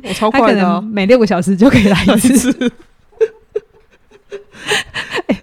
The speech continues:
Speaker 1: 但也不，
Speaker 2: 说真的。
Speaker 1: 也不是全开啦，不是
Speaker 2: 我常常不觉得饿，就是
Speaker 1: <laughs> 就是我常常说：“哎，时间到了哦，肚子饿了，该吃饭咯。”
Speaker 2: <laughs> 对。跟他工作有个好处，就有一个人盯着我吃饭。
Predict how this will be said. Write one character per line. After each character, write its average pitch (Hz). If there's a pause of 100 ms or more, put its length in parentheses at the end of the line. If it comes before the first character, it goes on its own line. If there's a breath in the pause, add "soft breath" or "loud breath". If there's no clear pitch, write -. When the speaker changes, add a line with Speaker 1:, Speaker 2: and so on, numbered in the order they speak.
Speaker 1:
但 277
也 -
不， -
Speaker 2:
说 247
真 240
的。 214
Speaker 1:
也 190
不 180
是 247
全 180
开 202
啦， 165
不 247
是 294
Speaker 2:
我 254
常 233
常 254
不 294
觉 202
得 196
饿， 220 (240)
就 294
是 277
Speaker 1:
<laughs> -
就 254
是 220 (480 loud breath)
我 190
常 185
常 202
说 220
：“哎， 185
时 -
间 208
到 208
了 160
哦， 156
肚 208
子 180
饿 185
了， 160
该 220
吃 196
饭 185 (120)
咯。” 156
Speaker 2:
<laughs> -
对。 214 (480 loud breath)
跟 294
他 294
工 277
作 277
有 180
个 190
好 -
处， 220 (220 loud breath)
就 -
有 269
一 196
个 202
人 202
盯 233
着 226
我 170
吃 -
饭。 208